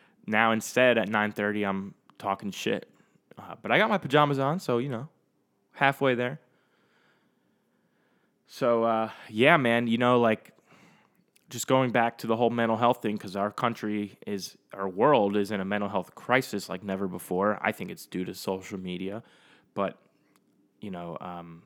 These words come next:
there's some good things about social media. Obviously, you can look up anything, anywhere, anytime, any place. It's pretty epic. But, yeah, I just think that,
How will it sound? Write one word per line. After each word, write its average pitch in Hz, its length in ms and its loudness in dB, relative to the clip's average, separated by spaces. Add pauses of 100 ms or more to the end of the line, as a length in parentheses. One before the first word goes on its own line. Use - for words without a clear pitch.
(120)
there's 180 160 4
some 196 140 4
good 156 160 6
things 127 160 2
about 117 200 4
social 110 280 -2
media. 101 320 0
Obviously, 92 440 -4
you 95 120 -6
can 95 140 -8
look 92 120 -4
up 92 180 -8
anything, 95 460 -6
anywhere, 92 460 -6
anytime, 90 420 -8
any 92 100 -6
place. 90 220 -10
It's - 80 -14
pretty - 240 0
epic. 98 320 -2 (680)
But, - 280 -2 (1160)
yeah, 117 320 2
I 110 100 0
just 107 180 -12
think 113 180 -4
that, 98 260 -4